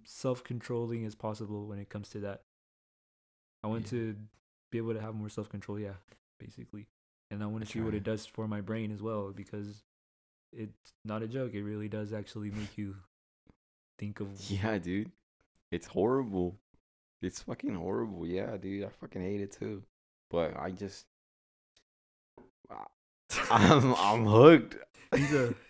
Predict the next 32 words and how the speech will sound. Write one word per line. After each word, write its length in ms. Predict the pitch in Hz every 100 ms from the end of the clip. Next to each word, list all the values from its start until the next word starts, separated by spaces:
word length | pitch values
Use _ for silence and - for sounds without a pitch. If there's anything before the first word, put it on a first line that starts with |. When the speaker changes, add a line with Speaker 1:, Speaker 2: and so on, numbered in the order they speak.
| -
Speaker 2:
<laughs> 260 | - - 131
Speaker 1:
you're 180 | 135
Speaker 2:
Just 160 | 123 101
straight 280 | 139 127 110
Speaker 1:
Coomer. 140 | 131
Speaker 2:
up, 60 | 127
like, 140 | 92
I 80 | 92
don't 100 | 110
know 80 | 104
where 160 | 98
else 160 | 95 104
to 60 | -
put 200 | - 117
it. 100 | 80
I'm 200 | 76 82
hooked. 440 | 85 92 101 - - _ _ _ _ _ -
Speaker 1:
You're 140 | 120
hooked, 280 | 139 139 123
bro. 320 | 127 131 131 131 _ _ _
Speaker 2:
This 160 | 82 82
shit's 200 | 92 -
like, 280 | 71 73 - _ _ _ _
this 100 | 92
shit's 180 | 98 87
like 140 | - -
fucking 320 | - - 139
Speaker 1:
Take 180 | 135 143
some 160 | 175 143
Speaker 2:
coke. 80 | 135
Speaker 1:
real 100 | 147
s-, 140 | 143